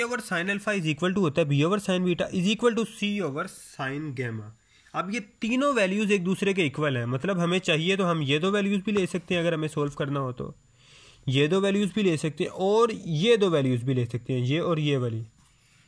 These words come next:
कोई भी हम वैल्यूज इक्वल करके ले सकते हैं ज़रूरत के मुताबिक, अगर हमें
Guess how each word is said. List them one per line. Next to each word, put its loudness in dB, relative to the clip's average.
कोई -2
भी -2
हम 0
वैल्यूज 0
इक्वल -4
करके -2
ले 0
सकते -4
हैं 0
ज़रूरत 0
के -6
मुताबिक, -4
अगर -2
हमें -4